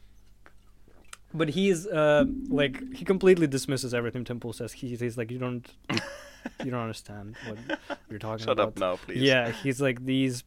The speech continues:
Speaker 1: the, the, you don't understand. The, like, the, it's like weather." He told him, "It's like weather. Like, you know, like, it was supposed to rain,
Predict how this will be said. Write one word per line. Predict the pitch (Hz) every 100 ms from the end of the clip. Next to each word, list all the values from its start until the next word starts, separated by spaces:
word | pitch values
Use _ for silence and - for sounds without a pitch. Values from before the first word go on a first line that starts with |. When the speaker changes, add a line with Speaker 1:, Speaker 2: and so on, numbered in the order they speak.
| -
Speaker 1:
the, | 139 123
the, | 123 135 131 139 151 139 135 -
you | 131
don't | 139
understand. | 131 143 113
The, | 120 - - _ -
like, | 127 - - -
the, | 131 135 -
it's | 143
like | 160 139
weather." | 123 135 139
He | -
told | 135 147
him, | 127
"It's | 131 -
like | 139 117
weather. | 120 127 101 - - - _
Like, | 117 113 - - - - -
you | 131 160
know, | 151 151 151 143 131 - - _
like, | 185 131 117 - - _ _
it | 147 135
was | 160 -
supposed | - - 156 -
to | 139
rain, | 117 131 123 98